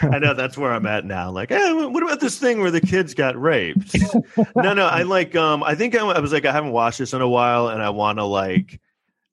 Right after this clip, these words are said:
Speaker 1: I wanted to see how it holds up, and then kinda
Speaker 2: Yeah.
Speaker 1: like, watch it, see how credible they are." And they're just, I thought they were credible the first time, but then, like, this time it's like, you can just tell, like, it's, it, it's not fabricated. Like, they're, these
Speaker 2: Yeah.
Speaker 1: kids aren't, like, they're not like the Menendez brothers, which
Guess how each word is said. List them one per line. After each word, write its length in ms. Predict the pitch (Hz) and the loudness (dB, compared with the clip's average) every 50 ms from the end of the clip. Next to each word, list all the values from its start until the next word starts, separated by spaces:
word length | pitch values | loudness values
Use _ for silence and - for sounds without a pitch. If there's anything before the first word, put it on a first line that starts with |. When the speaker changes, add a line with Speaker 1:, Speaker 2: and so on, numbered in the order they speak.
| _ _ - | _ _ -2
Speaker 1:
I 60 | 113 | 0
wanted 240 | 110 117 117 117 98 | 2 2 0 0 -4
to 80 | 107 | -6
see 580 | 104 - - - 107 101 101 101 101 101 98 92 | -8 -8 -6 -6 -4 -4 -4 -4 -4 -4 -4 -4
how 320 | 90 92 95 90 90 90 | -4 -2 0 0 0 -2
it 80 | 87 - _ | -4 -8 _
holds 420 | - - - 101 92 90 87 - - | -14 -8 -4 -4 -4 -4 -4 -6 -4
up, 300 | 90 87 90 92 - 98 | -2 -2 -2 -2 -2 -4
and 120 | 98 104 | -6 -4
then 220 | 113 113 110 - | -6 -6 -8 -8
kinda 280 | - - 160 180 185 190 | -4 -2 0 2 2 2
Speaker 2:
Yeah. 80 | 117 90 | 0 2
Speaker 1:
like, 180 | 131 131 117 - | 0 0 0 0
watch 320 | 101 110 110 127 127 - | 0 0 2 2 0 0
it, 80 | 113 - | -4 -6
see 140 | - 117 | -4 -4
how 160 | 107 107 98 92 | -2 -2 -2 -2
credible 500 | - 110 120 123 127 123 101 92 92 - | -2 0 2 2 2 0 -2 -4 -4 -4
they 160 | 82 82 82 | -4 -4 -4
are." 180 | 78 80 69 | -4 -4 -6
And 140 | 71 110 127 | -4 -2 0
they're 80 | 139 139 | 0 0
just, 400 | 123 139 131 - - _ - - - | 0 -2 -6 -8 -8 _ -14 -6 -2
I 120 | 120 127 | -2 0
thought 200 | 127 - 156 143 | 2 2 2 2
they 100 | - 143 | 2 2
were 100 | 123 120 | 0 0
credible 400 | 104 - 123 117 104 104 90 101 | 0 0 0 0 0 -2 -4 -6
the 80 | 92 92 | -6 -6
first 280 | - - 110 104 - - | -6 -8 -8 -6 -6 -8
time, 120 | 104 87 | -8 -8
but 120 | 80 95 | -8 -8
then, 160 | - 117 110 110 | -6 -6 -6 -4
like, 240 | 107 104 98 - | -4 -4 -4 -2
this 180 | 127 139 131 - | -2 -4 -2 -4
time 220 | - 127 110 101 | -4 -4 -4 -4
it's 120 | 101 - - | -6 -4 -2
like, 220 | 107 95 90 _ _ _ _ _ _ _ _ _ _ _ _ _ _ _ _ _ _ _ _ _ _ | -2 -2 -2 _ _ _ _ _ _ _ _ _ _ _ _ _ _ _ _ _ _ _ _ _ _
you 180 | - 135 170 175 | -6 -4 -2 0
can 120 | 220 208 | 0 2
just 220 | 208 196 - 196 | 0 0 -2 -2
tell, 320 | - - 170 196 185 135 117 | -4 -2 0 2 2 2 2
like, 180 | 120 127 - | 0 0 0
it's, 240 | 143 - 139 - - | -2 -4 -6 -6 -4
it, 240 | 160 - 190 135 98 - | -2 -2 -2 -2 -2 -4
it's 480 | 131 - - - - 147 127 - - 131 | -4 -4 -4 -6 -4 -4 -4 -4 -4 -2
not 380 | 131 127 127 123 120 120 - | 2 2 4 4 2 0 -2
fabricated. 720 | - - 123 113 113 110 - 92 87 - - 92 71 - - | -4 -2 0 2 2 2 0 -4 -6 -4 -4 -4 -4 -4 -6
Like, 200 | 95 98 98 - | -4 -4 -4 -4
they're, 200 | - 110 101 92 | -4 -4 -4 -4
these 200 | 95 107 104 98 | -4 -6 -6 -4
Speaker 2:
Yeah. 60 | - | -4
Speaker 1:
kids 220 | - 127 110 90 113 | -4 -4 -4 -2 -2
aren't, 340 | 101 98 98 98 95 80 92 | 0 0 0 -2 -2 -4 -4
like, 160 | 98 104 - | -4 -4 -2
they're 80 | 127 120 | -2 0
not 180 | 135 139 135 123 | 2 2 2 2
like 140 | 127 110 - | 0 0 -2
the 60 | 120 | -4
Menendez 600 | 107 101 101 98 98 98 98 92 95 87 78 - | -4 -4 -4 -4 -4 -4 -4 -4 -4 -6 -6 -8
brothers, 500 | - 92 85 78 76 67 73 64 - - | -8 -6 -6 -6 -6 -6 -8 -10 -12 -12
which 220 | - 98 - - | -14 -14 -14 -14